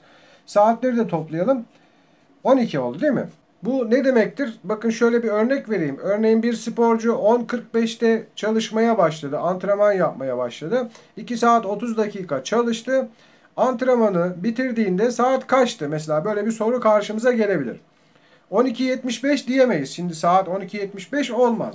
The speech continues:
Burası fazla. Altmış dakikayı o zaman buradan ayıracağız. Yetmiş beşten altmışı alacağız. Geriye ne kalıyor? On beş kalıyor değil mi? Bu altmışı bir saat yapıp şuraya vereceğiz.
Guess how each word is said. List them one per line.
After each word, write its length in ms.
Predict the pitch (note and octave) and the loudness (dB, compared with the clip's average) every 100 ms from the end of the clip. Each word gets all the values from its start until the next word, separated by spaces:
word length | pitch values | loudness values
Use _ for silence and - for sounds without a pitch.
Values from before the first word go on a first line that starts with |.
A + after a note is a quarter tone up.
| - | -8
Burası 320 | F#3+ F#3+ B3 | -4 -4 -2
fazla. 520 | - G3+ F#3+ G#3 C3+ | 4 4 6 4 2
Altmış 480 | - D#3 D#3+ B3 - | 0 -4 -2 -6 -2
dakikayı 460 | C#4 A#3+ A#3 F3 C#3+ | -2 -2 -4 -4 -4
o 140 | F#3 | -4
zaman 340 | G#3 G3+ D#3+ E3 | -4 -2 -2 -2
buradan 280 | F#3 D#3+ - | -2 -4 -4
ayıracağız. 640 | E3+ A#3+ B3 B3 C4 - - _ _ _ _ - | -4 -2 -2 0 0 -4 -14 _ _ _ _ -8
Yetmiş 440 | G3+ A3+ A#3 A3 | -6 -2 -2 0
beşten 380 | A3 A3+ G#3 F3+ - | 0 2 2 0 0
altmışı 500 | F3 F3+ F3+ - A#2+ | -2 -2 -4 -6 -4
alacağız. 600 | D#3+ G#3+ G#3+ A3+ A3 - | -4 -2 2 2 0 -8
Geriye 300 | D3+ D#3+ F3+ | -8 -4 -2
ne 120 | G3 | -4
kalıyor? 340 | F#3 D3+ E3 F#3+ | -4 -4 -4 -4
On 200 | D#3 D#3 | -4 -4
beş 180 | C#3 - | -6 -8
kalıyor 340 | A#2+ A2+ A#2 | -10 -10 -6
değil 120 | A3 | -4
mi? 140 | G3+ - - _ _ _ _ _ _ _ | -6 -6 -14 _ _ _ _ _ _ _
Bu 200 | D#3+ A#3 | -4 2
altmışı 460 | A3+ F#3+ F#3 C#3+ C3+ | 2 2 -4 -6 -6
bir 140 | G3 | -6
saat 440 | F#3+ E3+ F3 F#3+ E3 | -4 2 4 4 0
yapıp 280 | D3+ A#2 - | -6 -8 -12
şuraya 400 | D#3+ E3+ E3 D3 | -6 -2 -2 -2
vereceğiz. 540 | F3 F#3 G#3 A3 | -4 0 0 0